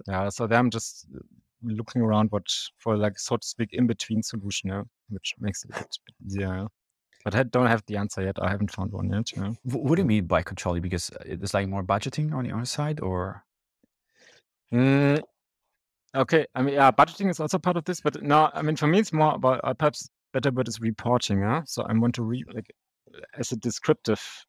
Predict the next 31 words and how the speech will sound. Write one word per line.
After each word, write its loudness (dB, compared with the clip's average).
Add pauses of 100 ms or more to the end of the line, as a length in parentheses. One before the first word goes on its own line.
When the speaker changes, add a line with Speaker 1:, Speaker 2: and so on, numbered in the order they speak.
(220)
Speaker 1:
fully 0
descriptive -6
exercise, -8
yeah? -2 (100)
So -10
I'm 0 (640)
reporting -2
on, 0
okay, -6
this -6
is -8
our 0
revenues 2
and 0
this -6
is -12
our -4
costs, -10
yeah? -6 (800)
But -2 (240)
again, 2
yeah, 2
not 2 (480)
not 0
in 0
this -6
datev -2
structure -4
with -6
Betrieb-, -12 (100)
B-, -4